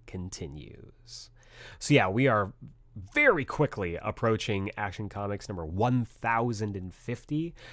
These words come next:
Uh, we just had one thousand forty-seven, and the journey will continue in one thousand forty-eight.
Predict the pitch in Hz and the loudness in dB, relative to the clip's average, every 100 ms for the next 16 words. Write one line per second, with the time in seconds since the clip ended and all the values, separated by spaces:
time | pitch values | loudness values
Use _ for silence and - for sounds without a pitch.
0 | - 92 90 90 87 98 90 104 101 - | -6 0 2 2 0 -2 0 0 0 -2
1 | 107 104 95 98 104 104 98 - 104 92 | 0 0 0 -2 -2 -4 -4 -6 -4 -4
2 | - 107 113 98 90 98 98 87 101 107 | -4 -2 -2 -2 -2 -2 -2 0 -2 -2
3 | - 98 - 120 117 120 139 156 98 92 | -2 -4 -2 0 2 0 -2 -4 -6 -6
4 | 87 87 87 - 92 90 - 170 185 | -6 -8 -10 -10 -10 -8 -4 -4 -6